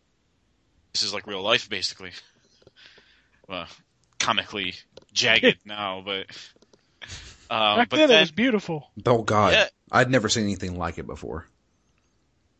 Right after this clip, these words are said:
Speaker 1: And then, then when I, when I, I'm assuming when I played this demo, I was just so blown away that I, I, I know that I went out and got it quickly as, as soon as I found out about the game. And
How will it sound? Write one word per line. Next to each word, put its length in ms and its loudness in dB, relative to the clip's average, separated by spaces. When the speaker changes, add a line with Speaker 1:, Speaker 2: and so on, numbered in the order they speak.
Speaker 1:
And 220 -10
then, 340 -2
then 240 -4
when 100 2
I, 140 4
when 180 -4
I, 240 2
I'm 200 -6
assuming 500 -2
when 80 -2
I 80 2
played 300 -2
this 180 -2
demo, 580 -2
I 140 2
was 220 -2
just 180 -4
so 140 -6
blown 260 -6
away 400 2
that 160 -4
I, 320 0
I, 180 0
I 120 2
know 280 2
that 100 0
I 60 4
went 220 2
out 160 2
and 100 -16
got 200 2
it 100 -6
quickly 440 -6
as, 160 -8
as 100 -8
soon 200 -8
as 100 -8
I 180 -2
found 300 -2
out 160 2
about 220 -6
the 80 -16
game. 340 -12
And 320 -2